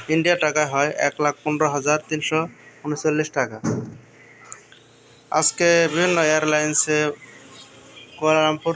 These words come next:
থেকে ঢাকায় বিমান টিকিটের দাম হলো ওয়ান ওয়ে অর্থাৎ সিঙ্গেল টিকিটের দাম বিমান বাংলাদেশে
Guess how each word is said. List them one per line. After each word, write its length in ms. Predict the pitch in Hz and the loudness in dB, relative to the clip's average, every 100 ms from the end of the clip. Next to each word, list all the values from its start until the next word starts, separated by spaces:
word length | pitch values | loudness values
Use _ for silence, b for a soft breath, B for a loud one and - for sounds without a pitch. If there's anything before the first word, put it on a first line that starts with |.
| 156 | -4
থেকে 280 | 156 151 151 147 139 | -4 0 0 0 -2
ঢাকায় 440 | 131 135 147 143 160 - - - - - 131 | -4 0 0 0 -4 -12 -14 -14 -16 -12 -2
বিমান 260 | 151 156 | 0 0
টিকিটের 480 | 156 156 151 151 147 135 - 147 151 | 0 0 0 2 0 -2 -16 -16 -6
দাম 220 | 123 143 143 | 0 2 2
হলো 260 | 135 131 139 | -2 0 2
ওয়ান 220 | 139 147 147 | 4 4 4
ওয়ে 180 | 143 139 | 2 2
অর্থাৎ 380 | 135 135 139 131 - - | 0 -2 -4 -4 -12 -12
সিঙ্গেল 320 | - 151 147 | -8 -2 -2
টিকিটের 340 | 135 143 139 131 | -2 -2 -2 0
দাম 160 | 139 135 | -2 0
বিমান 240 | 135 143 139 | -2 -2 0
বাংলাদেশে 600 | 139 143 143 143 - | 0 2 0 0 0